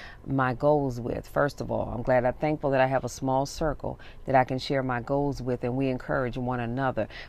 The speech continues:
But when you share your goals with someone and they try to tell you, "Oh, that's not gonna work 'cause so-and-so did it, it didn't work for them." Well, I'm not so-and-so, and so-and-so's not me. You refuse to give up. Doesn't matter what people say.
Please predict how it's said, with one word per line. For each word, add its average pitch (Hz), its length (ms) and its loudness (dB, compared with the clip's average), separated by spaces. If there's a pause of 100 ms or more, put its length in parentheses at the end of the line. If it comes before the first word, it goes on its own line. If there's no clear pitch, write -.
But 127 120 2
when 127 260 4
you 185 320 2 (200)
share - 260 2
your 160 160 4
goals 156 340 4
with 156 120 -2
someone 156 640 0 (340)
and 123 160 0
they 143 120 6
try 156 200 4
to 147 80 2
tell 156 200 0
you, 151 140 4
"Oh, 147 100 8
that's 170 220 2
not 156 160 -2
gonna 117 220 0
work 123 300 0
'cause 120 120 -4
so-and-so 139 460 2
did 120 180 2
it, 120 100 0
it 139 80 2
didn't 127 240 -2
work 123 260 0
for 127 120 -4
them." 120 240 -4
Well, 127 120 2
I'm 151 140 4
not 143 180 0
so-and-so, 120 440 -4
and 120 100 -4
so-and-so's 120 460 -4
not 117 200 -6
me. - 280 -10 (1400)
You 156 200 6
refuse 156 500 2
to 135 80 -8
give 127 260 -4
up. 110 220 -2 (500)
Doesn't 151 200 4
matter 147 240 4
what 127 200 2
people 123 320 -8
say. - 360 -8